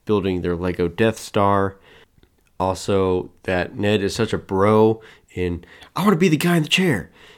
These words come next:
Um, and that he kinda sticks up for Peter when at the homecoming dance, he's on the computer and the teacher catches him and he just makes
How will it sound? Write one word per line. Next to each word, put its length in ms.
Um, 580
and 380
that 200
he 120
kinda 240
sticks 320
up 160
for 80
Peter 540
when 260
at 180
the 100
homecoming 540
dance, 440
he's 200
on 120
the 60
computer 640
and 180
the 60
teacher 300
catches 440
him 380
and 160
he 140
just 380
makes 540